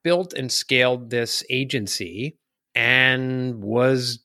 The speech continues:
living according to that definition of success. Yet about four or five years in, I wanted to give it up. I hated it. Uh, even though I worked from home, we had a virtual team around the globe, I wasn't mentally and even physically present with my wife and my, and my kids.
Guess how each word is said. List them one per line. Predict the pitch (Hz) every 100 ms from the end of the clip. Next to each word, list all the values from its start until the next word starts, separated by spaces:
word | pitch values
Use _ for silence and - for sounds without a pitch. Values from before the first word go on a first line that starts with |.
| _
living | 113 110 135 156 160
according | 151 - 151 143 135
to |
that | 123 123
definition | 131 120 127 113 120
of | 104
success. | - - - 185 90 - - _ - - - - _
Yet | 180
about | 175 151 -
four | 185
or | 180
five | 165 147 135
years | 127 123
in, | 190
I | 143
wanted | 127 135
to | 127
give | 113 104
it | 117
up. | 185 - _ -
I | 123
hated | 113 - 160 208 240 117
it. | 85 - _ -
Uh, | 123 117
even | 151 226
though | 202
I | 165
worked | 147 160 -
from | 127
home, | 147 151
we | 139
had |
a | 110
virtual | 127 139 143
team | - 151 135
around | 131 127
the | 104
globe, | 113 147 139 117
I | 123
wasn't | 135 139 131 110
mentally | 110 113 131 147 147 139
and | 156
even | 220 165
physically | - 202 190 139 127
present | 135 120 131
with | 120 110
my | 117
wife | 107 107 123 -
and | 107 101
my, | _ - -
and | 104
my | 104
kids. | - - 101 165 -